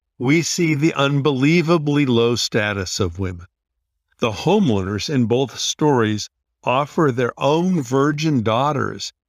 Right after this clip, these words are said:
in an attempt to deflect the mob and protect the visiting men. We see neither story is about gay men, and neither story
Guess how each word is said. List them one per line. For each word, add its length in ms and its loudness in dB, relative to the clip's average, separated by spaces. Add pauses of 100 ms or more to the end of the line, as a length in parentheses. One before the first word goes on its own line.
(160)
in 380 2
an 240 -2
attempt 580 -2
to 140 0
deflect 720 -4
the 80 2
mob 520 0 (280)
and 180 -4
protect 600 -6 (160)
the 100 0
visiting 640 -2
men. 240 0 (1000)
We 160 2
see 360 -2
neither 440 0
story 540 0
is 260 -2
about 360 -2
gay 260 0
men, 380 -4 (540)
and 480 0 (220)
neither 400 2
story 640 0